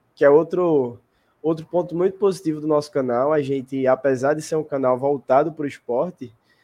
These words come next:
temos torcedores de clubes rivais,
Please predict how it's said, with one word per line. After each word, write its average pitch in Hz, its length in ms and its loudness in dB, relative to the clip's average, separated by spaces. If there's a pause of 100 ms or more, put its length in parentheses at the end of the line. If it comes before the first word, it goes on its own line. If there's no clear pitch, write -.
(340)
temos 147 320 0
torcedores 175 800 -2
de 160 180 -4
clubes 156 380 -2
rivais, 139 680 -2